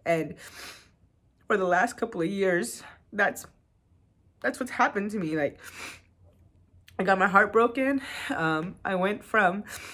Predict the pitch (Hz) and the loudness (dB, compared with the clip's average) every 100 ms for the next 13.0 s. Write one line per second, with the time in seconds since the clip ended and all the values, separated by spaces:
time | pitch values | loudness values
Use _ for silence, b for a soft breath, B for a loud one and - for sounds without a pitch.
0 | B B _ 190 190 226 214 214 175 160 | B B _ -8 -4 -2 2 2 2 2
1 | 165 214 - - 175 - - _ 185 - | 2 2 -4 -8 -8 -8 -18 _ -2 -2
2 | - 233 226 214 202 202 220 220 - 208 | -2 -6 -4 -4 -6 -6 -6 -6 -8 -6
3 | 208 202 226 175 196 208 220 214 226 254 | -6 -8 -8 -6 -4 -4 -4 -4 -4 -6
4 | - 156 151 151 165 B B B B B | -8 -6 -6 -8 -12 B B B B B
5 | - 151 131 - 180 - 180 170 175 202 | -4 -2 -2 0 -2 0 0 2 6 6
6 | 208 - - - 185 156 147 160 165 - | 6 2 -10 2 4 4 0 -4 -12 -20
7 | - _ - _ _ _ _ - - 185 | -20 _ -20 _ _ _ _ -16 -2 -2
8 | 202 214 220 226 240 233 233 - - - | 0 2 2 2 4 4 4 -4 -16 -8
9 | - 196 240 - 208 160 170 220 233 196 | -2 0 -2 -4 -6 0 0 0 -4 -2
10 | 180 180 185 - 175 196 220 196 185 180 | -2 -2 -4 -6 -4 -2 2 2 2 -2
11 | 151 151 147 - - 180 185 185 185 185 | -2 -6 -6 -10 2 4 4 0 -2 -4
12 | 165 196 196 196 185 165 139 170 175 | 0 2 2 2 0 0 0 2 2